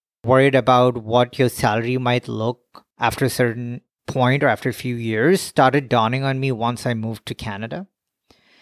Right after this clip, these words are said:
The thing with Canada is also that when you have immigrated newly over here, they look for something called the Canadian experience.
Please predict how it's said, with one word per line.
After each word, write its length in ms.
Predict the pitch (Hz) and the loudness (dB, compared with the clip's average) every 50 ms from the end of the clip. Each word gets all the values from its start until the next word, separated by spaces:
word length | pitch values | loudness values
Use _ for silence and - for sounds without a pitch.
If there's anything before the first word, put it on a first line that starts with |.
| _ _ _ | _ _ _
The 160 | 147 131 147 | 0 2 2
thing 180 | - 175 185 196 | 4 4 2 2
with 120 | 185 - | 2 2
Canada 340 | - 143 131 127 127 127 131 | 2 2 4 4 4 4 4
is 180 | 131 127 123 127 | 4 4 4 2
also 300 | 120 117 113 - - 120 | 2 0 -2 -4 -4 0
that 180 | 123 120 113 | 0 0 0
when 160 | 113 117 117 | 0 -2 -2
you 440 | 120 123 127 131 127 127 127 131 139 - | -2 0 0 0 0 0 -2 -4 -6 -6
have 420 | - - - 123 117 117 113 117 | -6 0 2 4 4 4 2 0
immigrated 640 | 120 120 120 127 113 131 131 131 123 120 135 131 117 | -4 -4 -4 -2 0 0 2 2 2 2 0 0 0
newly 380 | 113 113 113 117 120 123 135 135 | -2 -4 -2 -2 0 2 2 2
over 160 | 131 123 135 | 4 4 2
here, 340 | 139 117 131 143 147 151 151 | 0 2 2 2 2 0 0
they 200 | 131 123 120 117 | 0 0 0 0
look 220 | 113 117 113 - | 0 0 -2 -2
for 100 | - 131 | -2 -2
something 260 | - - 117 110 117 | -2 -2 -4 -4 -6
called 200 | 110 - 120 113 | -4 -4 -4 -4
the 40 | 117 | -4
Canadian 540 | - - - 113 107 107 110 104 120 127 135 | -6 -10 -12 -10 -10 -10 -8 -6 -4 -4 -4
experience. 680 | 135 - - - 143 143 143 156 165 170 185 - - | -6 -8 -10 -8 -8 -6 -6 -8 -10 -14 -14 -16 -20